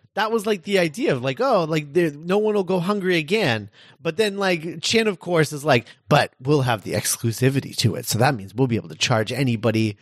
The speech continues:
anybody anything for what they want." So, like, the idea was just, like, they were gonna get this Axonite, this amazing thing that would have solved world hunger. And Chin was gonna covet it and, like, keep it,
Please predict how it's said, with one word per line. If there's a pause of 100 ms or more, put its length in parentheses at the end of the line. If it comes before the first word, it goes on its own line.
(500)
anybody
anything
for
what
they
want."
So,
like, (320)
the
idea
was
just,
like, (460)
they
were
gonna
get
this
Axonite,
this
amazing
thing
that
would
have
solved
world
hunger. (340)
And (140)
Chin (240)
was
gonna (240)
covet
it (220)
and,
like, (420)
keep
it,